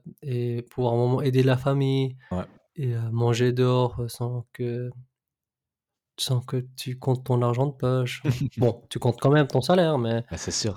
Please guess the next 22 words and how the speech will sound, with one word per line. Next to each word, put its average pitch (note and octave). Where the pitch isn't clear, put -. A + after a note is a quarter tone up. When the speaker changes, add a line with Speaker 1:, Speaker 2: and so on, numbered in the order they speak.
Speaker 1:
faut -
pas B2+
abuser, D#3
mais A2
<laughs> C3
Speaker 2:
<laughs> -
Speaker 1:
en B2+
tout B2+
cas, B2+
ouais, B2
c'est, B2+
c'est B2
le C3
futur C#3+
pour C3
moi B2+
où, B2
genre, A#2
euh, B2
j-, A#2
la C3+
possibilité, C3+